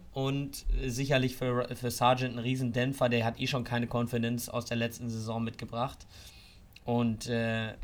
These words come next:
dazu noch eine halbe Million Damage für das, äh, für das Chassis, was jetzt neu ist.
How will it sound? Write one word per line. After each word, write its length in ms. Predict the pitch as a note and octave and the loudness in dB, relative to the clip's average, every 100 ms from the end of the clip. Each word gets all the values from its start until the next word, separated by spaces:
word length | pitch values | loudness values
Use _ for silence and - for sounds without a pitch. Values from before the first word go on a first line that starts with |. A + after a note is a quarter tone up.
| - | 2
dazu 280 | B2 B2+ D3 | 6 6 6
noch 120 | B2+ | 2
eine 140 | A#2+ A#2 | 4 6
halbe 220 | B2+ B2 | 6 4
Million 400 | B2 B2 A#2+ A#2+ | 2 4 2 2
Damage 400 | A#2+ B2 B2 - | 2 2 0 -2
für 140 | B2+ A#2 | 0 0
das, 380 | A2+ A2 - | 0 0 -2
äh, 460 | A#2+ A#2 A2+ A2+ A2 - | -2 -2 -2 -4 -6 -10
für 160 | - A#2+ | -6 0
das 160 | B2+ - | 0 4
Chassis, 360 | C3 - B2 | 4 6 4
was 140 | A#2+ A#2 | 2 2
jetzt 180 | A2 A#2+ | 0 2
neu 220 | A2+ A#2+ | 2 2
ist. 180 | C#3 | 0